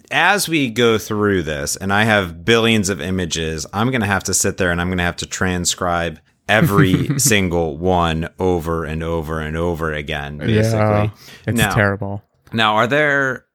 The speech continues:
Speaker 1: ways to get around that? I know you've, you've, we've talked about, you've told me about some other services to help with this a little bit. Like, what else you got?
Speaker 2: Yeah, I just wanted to throw this out there because, uh,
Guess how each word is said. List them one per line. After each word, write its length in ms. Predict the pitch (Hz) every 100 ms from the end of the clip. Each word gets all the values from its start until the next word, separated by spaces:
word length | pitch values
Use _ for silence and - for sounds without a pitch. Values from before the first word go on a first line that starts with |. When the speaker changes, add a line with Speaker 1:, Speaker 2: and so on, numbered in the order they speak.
| _ -
Speaker 1:
ways 480 | 101 107 107 104
to 80 | -
get 180 | 90 82
around 500 | 80 113 165 165 156
that? 340 | 147 139 117
I 80 | 95
know 100 | 107
you've, 320 | 113 107 92 95
you've, 300 | 104 92 92
we've 160 | 98
talked 300 | - 110 -
about, 260 | 120 92 -
you've 320 | 107 127 139 -
told 240 | 131 110
me 140 | 117
about 200 | 143 98
some 160 | 76 95
other 140 | 87
services 1040 | 82 - 104 98 101 - 98 95 92 90 - - - -
to 200 | 113 95 -
help 320 | - 107 107 90
with 160 | 80
this 240 | 82 78 -
a 60 |
little 260 | 82 80 78
bit. 260 | 73 65 -
Like, 380 | 76 71 - 71
what 200 | 87 101
else 200 | 107 -
you 100 | 80
got? 360 | 85 82 60 - _ -
Speaker 2:
Yeah, 380 | - 220 196 175
I 60 |
just 220 | 202 214 202
wanted 240 | 185 170
to 80 | 139
throw 260 | - 135
this 260 | 127 120 - -
out 240 | 117 -
there 220 | 117 113
because, 640 | 113 120 127 120 117 113 -
uh, 500 | 117 113 110 110